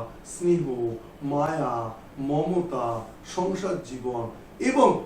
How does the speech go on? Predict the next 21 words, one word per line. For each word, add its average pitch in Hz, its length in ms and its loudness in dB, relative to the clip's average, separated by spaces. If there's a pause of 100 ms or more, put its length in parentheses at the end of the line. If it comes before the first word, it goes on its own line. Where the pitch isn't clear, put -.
(160)
অন্যান্য 269 560 6 (220)
পরিকাঠামোর 190 840 4
পরিপ্রেক্ষিতে 147 920 -4 (760)
সুখ, - 360 -2 (280)
স্বাচ্ছন্দ্য, 175 760 -2 (400)
আনন্দের 214 520 2
মধ্যে 143 320 -2
দিয়ে 123 220 -4 (360)
জীবন 196 400 0 (120)
অতিবাহিত 190 540 0 (120)
করতে 143 340 -6
চান, 127 180 -4 (260)
স্বপ্ন 185 400 2 (160)
পূরণ 233 320 -4
করতে 165 260 -6
চান, 135 160 -4 (300)
তাদের 139 340 2
একটা 127 320 -6 (320)
পূর্ণ 220 420 2 (260)
সুযোগ 147 560 0 (140)
রয়েছে 123 720 2